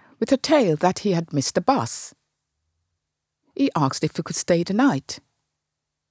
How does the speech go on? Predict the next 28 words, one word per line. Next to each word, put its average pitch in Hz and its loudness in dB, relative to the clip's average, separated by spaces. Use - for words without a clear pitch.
Again, 147 0
taking 175 -2
pity - -6
on 139 -2
him, 143 -6
Missus - -2
Andrews 156 -2
and 160 0
her 165 -2
husband 175 -4
allowed 139 -2
him 143 -2
to - -10
do 311 2
so. 135 -2
The 233 4
next 403 4
morning, 143 4
Henry 247 2
Seymour 143 0
left 185 -2
the 240 2
house 135 -2
to 170 -8
go 143 2
to 170 -4
the 170 0
barber's, 202 0